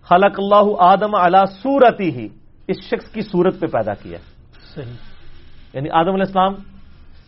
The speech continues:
Speaker 1: کی صورت اس شخص والی ہے، وہ جو قرآن پاک میں آیا نا سورہ ہجر میں کہ "اے شیطان، تو اس کو سجدہ نہیں کر رہا جس کو میں نے اپنے ہاتھوں، دونوں ہاتھوں سے بنایا ہے۔" یعنی اللہ تعالیٰ نے آدم علیہ السلام کو بڑے لاڈ سے بنایا ہے۔ تو نبی علیہ السلام فرمایا کہ جتنے انسان ہیں نا،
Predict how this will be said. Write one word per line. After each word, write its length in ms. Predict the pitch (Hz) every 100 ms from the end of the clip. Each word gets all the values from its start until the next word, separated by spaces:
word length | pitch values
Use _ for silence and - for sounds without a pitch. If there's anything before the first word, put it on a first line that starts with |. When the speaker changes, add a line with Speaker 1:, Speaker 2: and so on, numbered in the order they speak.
| -
Speaker 1:
کی 100 | 180
صورت 500 | 170 - 180 196 233 - - - - - - - - -
اس 100 | 202
شخص 360 | - 269 -
والی 260 | 151 110 104
ہے، 40 | 110 - -
وہ 80 | 151
جو 80 | 165
قرآن 280 | 180 180
پاک 220 | 165 175 190
میں 100 | 190
آیا 100 | 269
نا 80 |
سورہ 220 | 370 208 208
ہجر 320 | 175 160 185
میں 140 | 165 143 - - - - - - -
کہ 60 | 180
"اے 60 | 185 190
شیطان، 480 | 185 180 202 202
تو 180 | 190 208
اس 80 | 202
کو 140 | 202
سجدہ 240 | 220 196 190
نہیں 140 | 208
کر 100 | 202
رہا 80 | 196
جس 180 | 185 180
کو 100 | 196
میں 100 | 185
نے 60 |
اپنے 180 | 185 180
ہاتھوں، 320 | 156 131 190
دونوں 480 | - - - 160 190
ہاتھوں 280 | 151 120 185
سے 120 | 202
بنایا 280 | 170 147 135
ہے۔" 60 | 135 - - - - -
یعنی 140 | 202 226
اللہ 200 | 202 226
تعالیٰ 280 | 233 220 220
نے 80 | 226
آدم 200 | 185 175
علیہ 160 | 214 202
السلام 280 | 202 196
کو 60 | 202
بڑے 160 | 185 190
لاڈ 300 | 156 165 180
سے 80 | 190
بنایا 280 | 139 113 92
ہے۔ 120 | 95 - - - -
تو 80 | 170
نبی 120 | 175
علیہ 100 | 208
السلام 260 | 208 208
فرمایا 320 | 196 185 185 196
کہ 160 | -
جتنے 400 | 139 143 196 214
انسان 460 | 190 143 160 180 180
ہیں 60 |
نا، 100 | 180